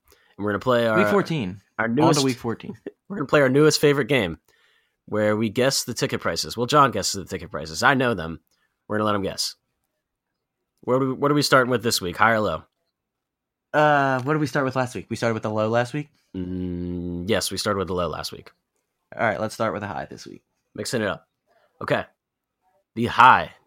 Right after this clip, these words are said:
Speaker 1: I'm just gonna let you,
Speaker 2: <sighs>
Speaker 1: you pick a game <laughs> and let me know what you think is the highest.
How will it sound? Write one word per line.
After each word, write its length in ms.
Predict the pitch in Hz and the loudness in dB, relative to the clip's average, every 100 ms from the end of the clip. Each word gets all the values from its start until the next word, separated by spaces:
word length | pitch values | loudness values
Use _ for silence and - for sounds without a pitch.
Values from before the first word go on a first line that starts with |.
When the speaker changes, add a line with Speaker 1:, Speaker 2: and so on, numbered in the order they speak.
| _ - | _ -12
Speaker 1:
I'm 140 | 120 113 | -8 -8
just 160 | - | -8
gonna 140 | 135 139 | -4 -2
let 220 | 127 131 | -2 -2
you, 120 | 131 110 | -6 -6
Speaker 2:
<sighs> 100 | 117 | -6
Speaker 1:
you 120 | 135 | -4
pick 180 | 147 170 | -2 -4
a 40 | 147 | -4
game 340 | 143 101 92 _ _ _ _ _ - - | -4 -4 -6 _ _ _ _ _ -20 -20
<laughs> 680 | _ - 156 - 160 147 | _ -12 -10 -2 -2 0
and 200 | 165 139 | 2 2
let 180 | 117 135 | 2 0
me 80 | 143 | 0
know 360 | 139 127 120 127 | 0 2 0 -2
what 240 | 120 139 | -2 -2
you 120 | 156 | -4
think 240 | 143 156 139 | -2 -2 -2
is 120 | 127 | -2
the 100 | 127 | 4
highest. 560 | 110 95 76 - - | 6 4 2 -6 -10